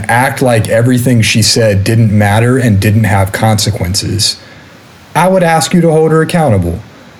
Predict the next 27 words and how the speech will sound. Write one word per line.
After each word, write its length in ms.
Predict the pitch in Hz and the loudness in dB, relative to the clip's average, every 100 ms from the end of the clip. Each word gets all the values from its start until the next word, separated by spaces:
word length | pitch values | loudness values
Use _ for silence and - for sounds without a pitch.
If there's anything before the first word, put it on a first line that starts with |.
| - - - - | -20 -20 -12 -2
I'd 180 | 143 151 | 0 2
ask 280 | 147 - | 0 0
you 80 | 156 | 0
to 80 | 139 | 2
not 300 | 135 131 131 | 2 0 0
send 200 | - 123 | 0 2
her 160 | 127 120 | 2 0
a 60 | |
Christmas 400 | 120 127 - 101 | 0 -2 0 -2
card 300 | - 98 92 | 0 0 0
next 320 | 92 - - | 0 -2 -4
year, 280 | 92 104 101 - - - | -4 -2 -4 -8 -16 -4
or 100 | 107 | 0
not 340 | 113 120 117 | 2 2 0
invite 500 | 117 117 104 113 120 113 | 2 2 2 2 2 0
her 340 | 113 107 107 | 2 2 0
to 520 | 101 - 107 101 98 98 - - - - - | -2 -2 0 2 0 -2 -10 -20 -20 -16 -4
whatever 580 | 104 117 117 113 117 110 | 0 2 2 2 2 0
the 160 | 104 | 0
Atlanta 340 | 101 113 110 107 | 2 2 2 0
Symphony 460 | - 120 113 104 | 0 0 2 2
is 140 | 98 92 | 0 0
doing 280 | 101 95 92 | 0 2 0
next 300 | 92 - - | -2 -4 -4
year, 320 | 90 87 87 | -2 -2 -2
or 140 | 101 | -2
whatever. 580 | 98 101 95 87 95 95 | 0 2 0 -2 -6 -8